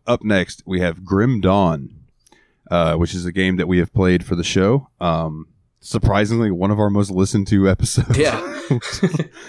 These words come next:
Speaker 1: It's like, it's in our top five, and I'm just like, "Hell yeah, good for you, Grim Dawn." So let's see who's gonna get Grim Dawn. Um, I'm gonna hit the randomize button a few times. Adam,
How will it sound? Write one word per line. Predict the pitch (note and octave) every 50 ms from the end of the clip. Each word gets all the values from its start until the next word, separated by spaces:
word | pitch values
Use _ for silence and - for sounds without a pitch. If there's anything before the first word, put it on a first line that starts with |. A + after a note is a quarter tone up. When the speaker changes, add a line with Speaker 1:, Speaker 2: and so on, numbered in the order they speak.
| - - -
Speaker 1:
It's | - -
like, | G#2 G2+ F#2+ -
it's | - A2 - G2+
in | A2 G#2+
our | G#2 G#2 G2+
top | - A2 G2 F#2 -
five, | - F2+ F#2 F2 F2+ G2 G#2 G2
and | G2 F2+
I'm | F2 F2 F2 E2+
just | - F#2+ - -
like, | G2 F2 E2+ - _ _ - - - _ _ - -
"Hell | - G#2 A2 G#2
yeah, | G2 F#2+ F#2 E2+ E2+ E2+ -
good | - A2+ G2
for | G#2
you, | G2 F#2+ F2+
Grim | E2+ - E2 D#2+ D#2+ D#2
Dawn." | D#2 D2+ D2+ D#2+ D#2+
So | - - E2+ E2 E2 E2 D#2+ D#2+ _ _ _ _ - -
let's | G2+ -
see | - - A2+ G2
who's | F#2 G2 F#2
gonna | G#2+ G2 F2 E2+
get | D#2 - F#2 - -
Grim | F#2+ F2 E2+ E2 D#2+
Dawn. | D2+ D#2 D#2 D2+ D#2 D2+ C#2 C2 - -
Um, | - F2 E2 E2 E2+ E2+ F2 F#2 F#2+ F#2+ F#2+ F#2+ F#2+ F#2 F2+ _ _ _ _ _ _ _ _ _ _ _ _ - -
I'm | F#2+ F#2
gonna | F2+ E2+
hit | F2+ F2
the | - F2
randomize | F2 E2 E2 E2+ E2+ E2+ E2 E2 -
button | E2 - - -
a | -
few | - D#2+ D#2+ -
times. | - - B1 B1+ - - - - - _ _ _ _ - - - - - _ _ _ -
Adam, | E2+ F#2 C3+ D#3 C3+ F#2+ D#2 D2 - _